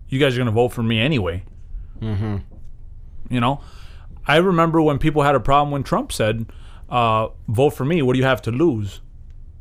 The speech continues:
Speaker 1: I think that's some real shit, though. I think that's you saying, "You, you guys have voted left, and they have done nothing for you.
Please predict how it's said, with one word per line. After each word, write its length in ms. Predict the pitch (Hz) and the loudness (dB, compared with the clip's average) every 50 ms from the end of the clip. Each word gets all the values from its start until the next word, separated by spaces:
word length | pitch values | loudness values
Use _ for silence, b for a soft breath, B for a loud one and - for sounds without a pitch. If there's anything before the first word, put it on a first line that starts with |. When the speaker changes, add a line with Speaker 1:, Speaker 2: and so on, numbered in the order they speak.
| - - - - - - - | -18 -18 -18 -18 -8 -2 0
Speaker 1:
I 100 | 131 156 | 2 2
think 200 | 160 240 170 147 | 2 2 4 4
that's 140 | 147 139 | 2 2
some 160 | - 147 131 120 | 2 0 2 2
real 180 | 120 143 170 | 4 4 2
shit, 340 | 160 - - 269 320 - - | 2 -2 -4 -6 -6 -4 -2
though. 260 | - 101 92 95 104 - | -2 -2 -2 -4 -4 -2
I 100 | - 135 | 0 0
think 200 | 151 180 208 180 | 2 2 2 4
that's 280 | 185 180 170 - - - | 4 4 4 2 -2 -6
you 260 | - 147 139 147 180 | -2 0 4 4 4
saying, 460 | 175 - - 170 156 147 151 165 165 b b b b b b b b - | 6 6 6 6 6 4 2 0 -4 b b b b b b b b -16
"You, 180 | - - 135 - - - - - - - - | -14 -14 -14 -14 -14 -16 -18 -18 -16 -10 -2
you 120 | - 139 | 0 2
guys 100 | 143 131 | 4 4
have 120 | 120 107 | 2 2
voted 480 | 98 123 156 185 196 170 160 156 147 - - - - - | 4 6 6 8 8 6 4 2 0 -10 -18 -12 -4 2
left, 460 | 123 139 143 113 139 - - - - - b b b b b b b b b b b b - - | 4 4 4 4 4 0 -4 -12 -18 -18 b b b b b b b b b b b b -10 -4
and 220 | - 135 127 123 113 | 0 0 2 2 4
they 140 | 139 147 135 | 4 4 4
have 220 | 131 127 120 110 | 4 2 2 2
done 220 | 117 131 131 131 | 2 2 2 2
nothing 340 | 131 135 120 - - 110 98 | 2 2 2 2 0 -2 -2
for 140 | 85 - 113 | -2 -2 -2
you. 240 | 98 95 95 92 | -2 -2 -4 -6